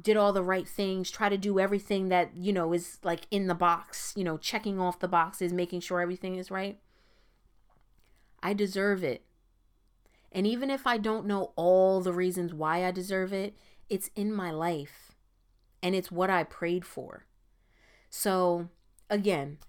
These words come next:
I'm saying that to you to say to myself, but I definitely, you know, any stories that you have, any advice that you have to me, um, of how you overcome some, you know, anxieties, or if you've ever felt like you've had imposter syndrome, or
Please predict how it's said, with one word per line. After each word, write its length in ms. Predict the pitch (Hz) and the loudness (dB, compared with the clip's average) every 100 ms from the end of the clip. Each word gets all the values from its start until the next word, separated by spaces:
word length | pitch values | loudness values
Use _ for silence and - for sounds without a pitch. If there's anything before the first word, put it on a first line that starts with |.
| - | -6
I'm 140 | 175 185 | -4 -2
saying 360 | - 196 196 | -2 0 0
that 160 | 190 165 | -2 -4
to 120 | 170 | -6
you 440 | 170 175 175 175 180 _ | -2 0 0 -2 -8 _
to 120 | - 156 | -12 -10
say 240 | - 160 | -4 -4
to 80 | 160 | -4
myself, 720 | 151 160 - 151 156 180 - - - - | -6 -8 -6 -4 -4 -6 -16 -20 -20 -6
but 120 | 190 185 | 2 4
I 100 | 185 | 6
definitely, 800 | 202 208 233 233 214 214 196 | 4 2 -2 -4 -2 0 0
you 180 | 190 185 | 0 0
know, 240 | 190 165 - | 0 -2 -2
any 220 | 262 294 | -2 -2
stories 460 | - 262 247 247 226 | -4 -2 -2 -2 -2
that 160 | 165 | -2
you 120 | 196 | -2
have, 380 | 190 190 196 202 233 | -2 0 2 0 -2
any 280 | 277 330 | -2 0
advice 460 | 254 170 165 214 233 | 0 0 0 0 -2
that 160 | - 190 | -8 -6
you 120 | 180 | -6
have 300 | 175 175 175 | -2 -2 -4
to 220 | - 220 | -6 -2
me, 340 | 220 233 254 - - - - - | -2 -2 -4 -10 -20 -20 -20 -2
um, 320 | 175 175 175 | 0 0 0
of 140 | 190 - | -6 -2
how 180 | 196 | 0
you 280 | 190 202 247 | 0 -2 -2
overcome 600 | 247 240 247 240 247 240 | -2 -2 -6 -4 -2 -2
some, 420 | 240 254 240 226 214 | -4 -2 -2 -2 -2
you 120 | 226 | 0
know, 200 | 202 190 | 0 0
anxieties, 960 | 196 196 190 180 196 202 202 196 196 185 | -2 -2 0 0 2 0 -2 -4 -4 -2
or 320 | 165 156 175 - - - | -2 -2 -4 -14 -20 -2
if 220 | 180 180 | -2 0
you've 280 | 196 254 254 | -2 -2 -2
ever 240 | 240 240 | -2 -4
felt 280 | - 247 - | -4 -4 -2
like 200 | 214 208 | -6 -4
you've 140 | 214 | -6
had 220 | 226 202 | -2 0
imposter 500 | 202 190 196 208 214 | 0 0 0 0 -4
syndrome, 760 | 202 220 208 196 196 196 190 190 | -6 -2 -2 0 0 0 -2 -2
or 280 | 160 160 | -2 -4